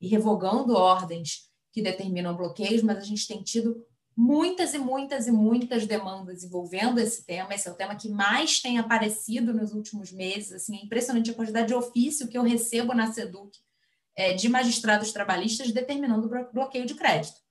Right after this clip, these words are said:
É impressionante, assim, são, é, dezenas de ofícios por semana determinando bloqueios de crédito, e o desfecho são os mais variados possíveis. Às vezes o magistrado acata quando a gente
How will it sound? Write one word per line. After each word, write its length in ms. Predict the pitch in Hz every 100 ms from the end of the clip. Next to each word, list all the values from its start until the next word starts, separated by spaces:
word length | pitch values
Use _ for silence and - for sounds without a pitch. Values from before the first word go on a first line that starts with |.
| _ 196
É 80 |
impressionante, 800 | 240 294 277 277 370 294 196 -
assim, 180 | - 175
são, 360 | - 220 240 - _ _ -
é, 220 | 214 208
dezenas 680 | 202 294 220 247 339 330 240
de 80 | 247
ofícios 400 | 233 233 233 -
por 180 | 247
semana 680 | - 320 247 214 226 254 247 - _ _
determinando 640 | 233 247 247 247 226 226
bloqueios 440 | 220 226 233 214 214
de 140 | -
crédito, 600 | - 208 220 247 - - _ _ -
e 180 | 262 381
o 140 | 339
desfecho 640 | 233 233 - 262 311 330 339
são 180 | - 311
os 120 | 311
mais 200 | 277 294
variados 460 | 294 277 254 233 -
possíveis. 560 | 277 - 165 160 -
Às 100 | 226
vezes 300 | 226 240 220
o 100 | 214
magistrado 720 | 202 196 - - 190 180 170 - _ _ _ _ -
acata 580 | 208 - 320 330 330 247
quando 180 | 233 214
a 60 |
gente 300 | 214 214 214